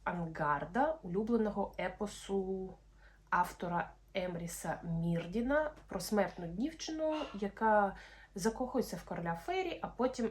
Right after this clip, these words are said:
знищує його. Е, дуже стара, е, копія, яку має Ефі, е, це все, що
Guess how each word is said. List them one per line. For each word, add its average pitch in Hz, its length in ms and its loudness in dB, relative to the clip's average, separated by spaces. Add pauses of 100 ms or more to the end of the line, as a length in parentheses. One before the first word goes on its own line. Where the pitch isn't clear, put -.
знищує 170 680 -4
його. 143 340 -8 (180)
Е, 180 240 0
дуже 214 300 0
стара, 202 680 0
е, 185 960 -2
копія, 180 440 -2
яку 170 280 -8
має 165 380 -4
Ефі, 285 460 2
е, 190 340 -2
це - 120 -8
все, 208 240 -2
що 175 440 -2